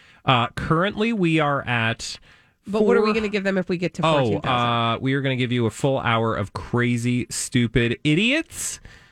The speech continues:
Speaker 1: But right now, we are the crazy, stupid idiots 'cause we're falling short of that fourteen thousand go-,
Speaker 2: Oh.
Speaker 1: dollar goal with just ten minutes to go before the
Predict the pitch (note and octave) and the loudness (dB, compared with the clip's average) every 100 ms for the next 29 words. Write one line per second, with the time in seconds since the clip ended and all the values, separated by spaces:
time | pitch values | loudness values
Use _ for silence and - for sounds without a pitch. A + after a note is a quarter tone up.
0 | _ _ _ _ _ _ C3+ C#3 D#3+ C3+ | _ _ _ _ _ _ 0 2 0 2
1 | C3+ C3 A#2+ A#2+ E3 G3 G#2 G2 G2+ G2 | 2 0 0 0 2 2 0 0 0 0
2 | - G#2+ G2+ G2 - A2 F#2 F#2+ G2 G2 | 0 0 2 -2 -2 0 0 2 0 0
3 | - G#2 G#2+ G#2 - G#2+ G#2 - - A#2 | -2 -2 0 0 0 0 0 -2 -2 0
4 | A#2+ C3 C#3+ A#2 - C#3 C#3 - B2+ C3 | -2 -2 -2 0 -2 0 0 2 2 0
5 | B2+ C3+ B2+ - C3 B2 B2+ A#2+ B2 B2 | 0 0 -2 0 -2 0 -2 -2 0 0
6 | B2 G#2 - - G#2 - - - B2 A#2+ | 0 -2 -2 -2 -2 -2 -6 -2 0 0
7 | B2 A#2 A2 A2 - - F#2 G2 G#2+ A2+ | 0 0 0 -2 -2 -2 0 0 0 -2
8 | - G2+ F#2+ | -2 -2 0